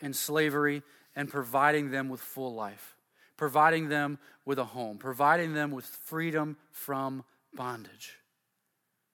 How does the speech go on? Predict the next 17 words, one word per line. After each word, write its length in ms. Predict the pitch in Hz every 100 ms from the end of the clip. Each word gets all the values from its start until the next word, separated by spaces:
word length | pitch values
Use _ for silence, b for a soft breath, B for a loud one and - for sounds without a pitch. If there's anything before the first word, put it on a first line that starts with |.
| _ _ _ _ _ _
God, 160 | 143 139
when 120 | 139
you 160 | 147 156
placed 420 | - 151 139 -
your 220 | 135 139
son 340 | - 147 127 117
on 60 |
the 80 | 113
cross 480 | - 131 120 110 - b b b
for 320 | - - 123 113
us, 260 | 107 -
you 220 | 135 135
willingly 760 | 127 123 131 139 123 110 104 113
entered 260 | 131 120 117
in 240 | 110 101 - _ _ _ _ _
to 120 | -
slavery. 600 | - - 113 107 104 98